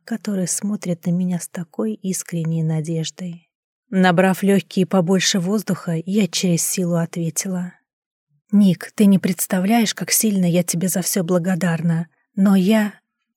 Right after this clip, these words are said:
я не могу ответить тебе тем же. Я знаю тебя слишком мало, чтобы во мне успели зародиться ответные чувства".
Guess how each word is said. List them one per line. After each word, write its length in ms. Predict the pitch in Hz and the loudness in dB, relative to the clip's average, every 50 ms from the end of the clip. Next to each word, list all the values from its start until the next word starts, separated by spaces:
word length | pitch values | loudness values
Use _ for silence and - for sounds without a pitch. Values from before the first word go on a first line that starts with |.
| _ _ | _ _
я 220 | - 170 - 202 | -4 0 2 2
не 120 | 196 196 196 | 4 4 2
могу 300 | 185 208 220 196 190 220 | 2 0 0 0 0 0
ответить 540 | 202 165 - - 202 196 165 - 160 - | 0 -2 -2 -4 -4 -4 -4 -4 -8 -8
тебе 260 | - - 180 165 175 165 | -6 -6 -4 -4 -4 -6
тем 340 | - - - 214 190 170 | -6 -4 -2 0 0 0
же. 280 | 165 - - 165 170 165 - _ _ _ _ _ _ _ _ _ _ | 0 -2 -4 -6 -10 -12 -16 _ _ _ _ _ _ _ _ _ _
Я 200 | - 262 254 233 | -2 0 0 2
знаю 300 | 208 - 190 190 185 190 | 2 2 2 2 2 2
тебя 280 | 170 - 170 156 180 165 | 0 -2 -2 -2 -2 -2
слишком 500 | - - 202 208 208 - - - 180 165 | -2 -2 -2 -2 -2 -2 -2 -2 -2 0
мало, 400 | 165 170 185 208 208 196 175 160 | 0 2 0 0 -2 -4 -4 -6
чтобы 380 | - - - - 190 - 202 | -8 -4 -2 -2 -2 0 0
во 120 | 180 190 208 | 0 0 0
мне 220 | 202 208 208 202 | 2 2 2 2
успели 420 | 185 - - - 220 196 165 165 170 | 0 0 -2 -2 -2 -2 0 -2 -2
зародиться 720 | - - 190 196 208 202 - 202 - - - - 180 180 | -2 -2 -2 -2 -2 -4 -6 -8 -10 -10 -6 -4 -4 -4
ответные 520 | - - 196 190 165 - - 160 160 165 | -4 -4 -6 -6 -4 -4 -2 -2 -2 -2
чувства". 720 | 165 - - 202 180 - - - - 160 165 165 165 - | -4 -6 -6 -6 -6 -6 -10 -12 -12 -10 -10 -12 -12 -16